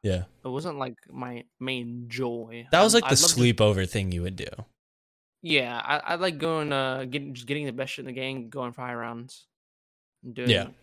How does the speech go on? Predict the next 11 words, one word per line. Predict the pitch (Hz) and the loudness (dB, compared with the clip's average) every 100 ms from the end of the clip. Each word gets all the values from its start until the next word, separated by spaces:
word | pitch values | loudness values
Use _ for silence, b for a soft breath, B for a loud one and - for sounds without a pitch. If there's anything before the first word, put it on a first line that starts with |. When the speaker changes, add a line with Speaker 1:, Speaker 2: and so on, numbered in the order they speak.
| _ | _
Speaker 2:
Sometimes | - 214 240 | -4 0 4
I, | 185 | 2
I | 113 165 | 2 0
like | 156 | 0
doing | 156 | -4
challenges | 131 123 127 127 131 123 120 | -4 -6 -6 -6 -8 -10 -12
and | 120 | -14
shit | - 131 | -14 -14
too, | 120 127 127 | -10 -10 -10
like, | 117 _ _ _ _ _ _ _ _ - | -16 _ _ _ _ _ _ _ _ -6
oh, | 131 123 120 | -4 -4 -10